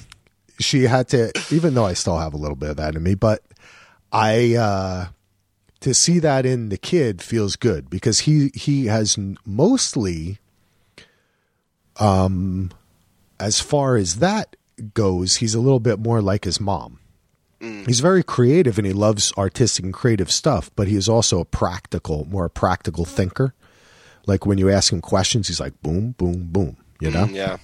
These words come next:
Speaker 1: So I was kinda proud to see him,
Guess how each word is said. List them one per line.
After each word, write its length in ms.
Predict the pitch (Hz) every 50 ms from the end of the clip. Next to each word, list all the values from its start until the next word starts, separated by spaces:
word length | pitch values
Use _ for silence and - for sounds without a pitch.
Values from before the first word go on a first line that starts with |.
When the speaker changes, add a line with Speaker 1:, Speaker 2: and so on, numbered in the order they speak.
| - _ - - _ _ _ _ _ _ _ _ _ - - -
Speaker 1:
So 240 | - - 139 113 101
I 100 | 104 120
was 120 | 117 117
kinda 240 | - - 127 110 95 -
proud 400 | - - 107 101 101 104 98 -
to 100 | - 82
see 200 | - - 95 87
him, 340 | 78 92 90 82 76 76